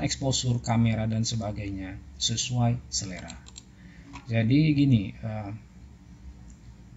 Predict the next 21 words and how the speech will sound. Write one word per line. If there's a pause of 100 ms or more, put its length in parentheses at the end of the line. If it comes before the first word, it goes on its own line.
(1300)
itu
lampu
kan
dia
dua
puluh
lima
watt. (1200)
Eh, (680)
pencahayaannya
itu
se-,
ya,
sedemikian
rupa
lah. (520)
Jadi
saya
udah (240)
coba
juga,